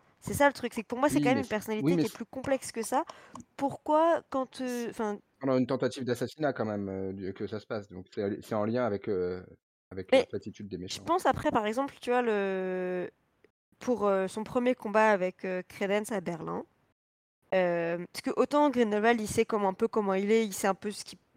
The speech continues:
Speaker 1: est capable de faire. Enfin, Credence, c'est quelqu'un qui est beaucoup moins, euh, euh, enfin, que, je dirais qu'il connaît moins,
Speaker 2: Bah,
Speaker 1: euh, qui peut peut-être plus facilement essayer de, enfin,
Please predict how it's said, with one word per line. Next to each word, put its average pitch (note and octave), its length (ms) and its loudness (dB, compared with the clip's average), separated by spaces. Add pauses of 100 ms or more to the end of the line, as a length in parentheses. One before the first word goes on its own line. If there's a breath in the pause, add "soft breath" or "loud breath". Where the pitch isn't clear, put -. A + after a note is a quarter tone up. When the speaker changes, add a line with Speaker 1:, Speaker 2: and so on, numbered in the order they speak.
Speaker 1:
est F#3 80 2
capable F3+ 280 -2
de F3+ 80 -10
faire. A#3 280 0
Enfin, - 200 -2 (480)
Credence, A#3 340 0
c'est A3+ 100 -2
quelqu'un G3 260 0
qui G#3+ 100 -4
est G3+ 40 -2
beaucoup F#3 280 -12 (240)
moins, G#3+ 320 2
euh, F3+ 260 0 (580)
euh, F3+ 220 -4
enfin, F3 220 -8
que, - 120 -16 (1080)
je F3+ 60 -10
dirais G3 160 0
qu'il F#3+ 180 -6
connaît F3+ 300 -2
moins, A3+ 420 4
Speaker 2:
Bah, - 60 -16 (500 soft breath)
Speaker 1:
euh, G3 260 6
qui A3+ 200 -2
peut G#3 160 2
peut-être - 300 -4
plus A3 160 -4
facilement G3+ 520 2
essayer G3 480 0
de, F3+ 160 -4
enfin, F3 260 -4